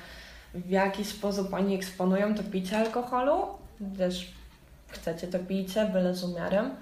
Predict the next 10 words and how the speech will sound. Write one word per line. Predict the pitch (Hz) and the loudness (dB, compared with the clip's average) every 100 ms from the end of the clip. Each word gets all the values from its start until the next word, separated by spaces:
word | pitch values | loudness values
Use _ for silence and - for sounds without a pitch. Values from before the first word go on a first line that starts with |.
| - - - - - - - - | -16 -16 -16 -16 -18 -20 -20 -4
A | 190 190 190 185 185 185 185 - - - - - - - - - - - - - - - - - - - | 2 4 4 2 2 0 -2 -8 -18 -20 -20 -20 -20 -20 -18 -18 -18 -20 -20 -20 -20 -20 -20 -20 -6 2
nie | 233 226 233 240 240 240 233 - | 6 6 6 4 2 0 -2 0
paliłam | 240 240 220 214 214 | 2 2 2 4 4
nigdy | 208 196 196 | 2 0 0
papierosów. | - 185 190 185 180 220 247 269 - - - - - - - - - - - 214 | 0 2 2 2 0 2 2 0 -8 -16 -14 -12 -12 -14 -14 -18 -20 -20 -2 0
Chociaż | 190 196 185 - | 4 4 2 0
to | 180 | 0
też | 180 180 180 | 2 2 2
jest | 175 170 - - | 0 0 -6 -8
taki | 170 - 165 | -8 -8 -10